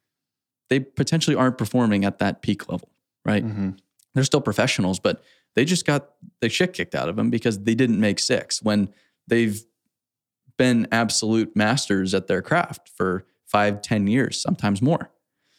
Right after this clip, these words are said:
Speaker 1: So they needed to explain to these guys, "Here's why. And here's, and here's how we can inform our selection process on, you know, what are those core attributes that we're looking for." And so it's, by the time you get to that point, everybody can shoot well,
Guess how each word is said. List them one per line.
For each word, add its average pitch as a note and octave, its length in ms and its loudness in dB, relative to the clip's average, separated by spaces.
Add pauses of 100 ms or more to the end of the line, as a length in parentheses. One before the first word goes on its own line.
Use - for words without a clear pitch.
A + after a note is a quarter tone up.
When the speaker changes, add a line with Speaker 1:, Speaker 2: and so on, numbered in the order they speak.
(880)
Speaker 1:
So D3+ 140 2
they D#3+ 160 2
needed C3+ 320 2
to A2+ 400 0
explain C3 480 0
to G#2+ 60 0
these F#2 180 -2
guys, G2 500 -2
"Here's C#3 320 -2
why. B2+ 380 -2 (560)
And A2 160 2
here's, C3+ 540 0 (280)
and A2+ 140 2
here's C3+ 260 2
how A#2+ 120 0
we A#2+ 120 2
can G#2+ 160 0
inform A2+ 500 2
our G2 120 2
selection A2 400 -2
process - 580 -4 (360)
on, G2 480 0
you A2 80 0
know, G2 60 2
what A2+ 220 2
are B2+ 60 4
those A2+ 140 0
core G2 200 -2
attributes F#2+ 420 -4
that - 120 -6
we're F2 80 -4
looking G#2+ 220 -4
for." - 260 -8 (420)
And C3+ 140 2
so C3+ 200 2
it's, B2 120 -2
by B2+ 140 0
the A#2+ 100 4
time D3+ 300 0
you C3+ 80 4
get A#2 180 0
to G2+ 100 -2
that C#3 220 0
point, G2+ 300 -2
everybody A#2+ 420 0
can G#2 160 0
shoot G#2 320 -2
well, G2 400 0